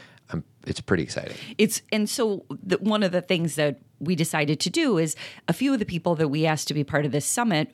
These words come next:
Speaker 2: have been on our show several times, or they are good friends of ours, or they've been to the conference. They've been speakers at the conference. So instead of us interviewing them again,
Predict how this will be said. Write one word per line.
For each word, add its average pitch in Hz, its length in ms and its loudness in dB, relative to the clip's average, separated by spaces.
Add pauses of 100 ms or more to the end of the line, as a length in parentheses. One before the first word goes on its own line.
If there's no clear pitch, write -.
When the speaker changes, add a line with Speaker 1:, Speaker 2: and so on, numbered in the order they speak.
(140)
Speaker 2:
have 180 340 -2
been 196 220 0
on 165 140 2
our 151 120 2
show 147 460 2
several 139 320 0
times, 131 460 -2
or 170 160 2
they 175 120 2
are 170 80 2
good 160 160 2
friends 160 280 0
of 139 80 -2
ours, 156 200 2
or 160 120 2
they've 151 180 2
been 151 160 2
to 143 80 2
the 147 60 0
conference. 208 580 -2 (340)
They've 170 140 0
been 156 140 2
speakers 165 340 0
at 151 60 0
the - 80 -6
conference. 196 400 0
So 185 160 2
instead 226 420 0
of 277 140 2
us 185 240 0
interviewing 165 580 2
them 147 160 2
again, 127 720 -2